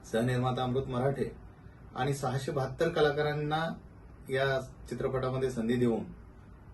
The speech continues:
एक तगडा विषय घेऊन मनोरंजनातून समाज प्रबोधन ही आमची टॅगलाईन आहे. यातून हा सिनेमा निर्माण केलेला आहे. नक्की आपण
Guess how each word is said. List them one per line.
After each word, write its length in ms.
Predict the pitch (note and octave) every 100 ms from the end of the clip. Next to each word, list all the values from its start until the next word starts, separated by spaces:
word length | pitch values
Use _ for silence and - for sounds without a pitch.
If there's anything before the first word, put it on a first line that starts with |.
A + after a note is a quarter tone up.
| - - - - - - - - -
एक 240 | C3+ C#3 - - - - - - - - C3+
तगडा 240 | C3+ D#3
विषय 260 | E3 D3+ D3+
घेऊन 400 | C#3 C#3+ E3 F3 - -
मनोरंजनातून 800 | B2 D3+ D3+ D3+ D#3 D3+ F#3 F#3+
समाज 360 | F3+ C#3 C#3+ C#3
प्रबोधन 440 | B2 G#2 F2+ F2 - - - - - - - - - - -
ही 140 | D3
आमची 240 | D3+ D3 D#3+
टॅगलाईन 500 | C#3+ C#3 D3 D3 A#2
आहे. 960 | G#2+ - - - - - - - -
यातून 240 | A#2+ D3+ C#3+
हा 120 | C3
सिनेमा 320 | B2+ B2 C3
निर्माण 380 | C#3 G#2 A2 A2+
केलेला 340 | G#2 F#2 E2 -
आहे. 1600 | - - - - - - - - - - - - - - G#2+
नक्की 340 | G#2+ - C#3+ C#3+ - - - - - - - -
आपण 380 | A2 C#3 D3